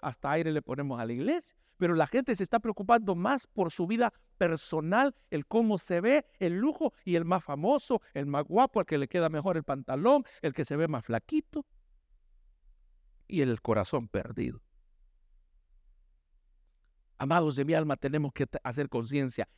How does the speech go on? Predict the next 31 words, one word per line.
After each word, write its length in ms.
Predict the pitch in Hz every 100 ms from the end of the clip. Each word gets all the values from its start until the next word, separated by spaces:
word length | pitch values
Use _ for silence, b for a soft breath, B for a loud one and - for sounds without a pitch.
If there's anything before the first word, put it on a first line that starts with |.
| -
el 200 | 143 123
día 220 | 165 147
que 160 | 143
nos 140 | 135 127
muramos, 500 | 131 170 147 131 - _
¿para 240 | - 131 127
dónde 260 | 135 107
vamos? 440 | 92 82 156 - - _ _
¿Vamos 300 | 147 131 120
para 200 | - 120
el 60 |
cielo 380 | 104 240 233 233 b -
o 100 | 131
vamos 300 | 113 110 -
para 180 | 98
el 100 | 92
infierno? 580 | 87 82 87 80 - - _ _ - _ _ _ _ _ _ _ - _ - _
El, 360 | - 156 139 143
el, 160 | - 147 B -
el 140 | 156
poder 420 | - 165 196 -
de 120 | 190 156
la 100 | 151
palabra 480 | - 190 185 180
de 160 | 160 180
Dios 280 | 214 220 - b _
quiere 260 | 214 202
revelarnos 1000 | 185 170 175 165 175 226 226 185 160 - -
hoy 240 | 202 196
a 80 | 156
nosotros 480 | 151 160 214 156